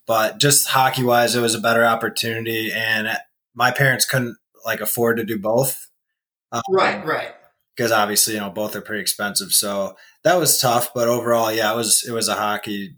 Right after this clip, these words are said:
Speaker 1: decision at that point. Um, I got to play for my old coach, who, or he was my first coach ever, um,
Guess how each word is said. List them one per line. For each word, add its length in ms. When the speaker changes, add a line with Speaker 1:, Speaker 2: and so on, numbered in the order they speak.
Speaker 1:
decision 480
at 180
that 280
point. 340
Um, 460
I 40
got 180
to 60
play 280
for 440
my 200
old 260
coach, 380
who, 200
or 120
he 100
was 140
my 100
first 340
coach 260
ever, 440
um, 520